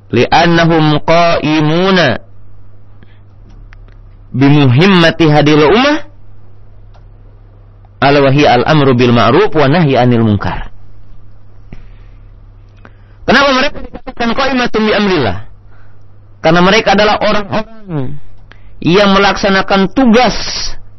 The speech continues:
yang merupakan karakter dari umat ini, yaitu menegakkan amar ma'ruf nahi munkar. Di mana Allah Ta'ala telah menyebutkan dengan satu pujian, satu dengan perintah. Di mana perintahnya Allah Ta'ala berfirman, "Wal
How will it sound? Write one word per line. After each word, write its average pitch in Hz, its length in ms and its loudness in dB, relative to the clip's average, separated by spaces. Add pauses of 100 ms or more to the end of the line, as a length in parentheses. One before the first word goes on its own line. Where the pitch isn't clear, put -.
yang 147 240 4
merupakan 165 480 0
karakter 160 480 0
dari 143 240 2
umat 151 400 2
ini, 180 400 4
yaitu 156 240 2
menegakkan 139 560 2
amar 131 240 4
ma'ruf 135 240 2
nahi 120 240 2
munkar. - 480 0 (1400)
Di 110 100 0
mana 151 240 4
Allah 175 240 2
Ta'ala 180 240 0
telah 180 220 -2
menyebutkan 175 580 0
dengan 175 380 2 (500)
satu 185 400 0
pujian, 180 560 2 (400)
satu 185 400 0
dengan 165 240 2
perintah. - 600 -2 (800)
Di 107 80 0
mana 160 240 4
perintahnya 185 480 2
Allah 175 160 0
Ta'ala 180 160 2
berfirman, 175 480 2
"Wal 185 240 4